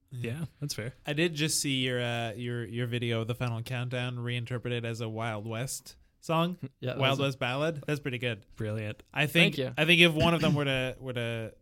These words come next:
Speaker 2: were to make it, were to, were to bring you to a million, I would wager that one.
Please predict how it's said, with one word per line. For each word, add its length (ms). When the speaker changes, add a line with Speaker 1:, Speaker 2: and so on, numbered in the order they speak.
Speaker 2:
were 140
to 60
make 200
it, 200
were 120
to, 100
were 140
to 60
bring 200
you 80
to 120
a 60
million, 400
I 140
would 140
wager 320
that 220
one. 200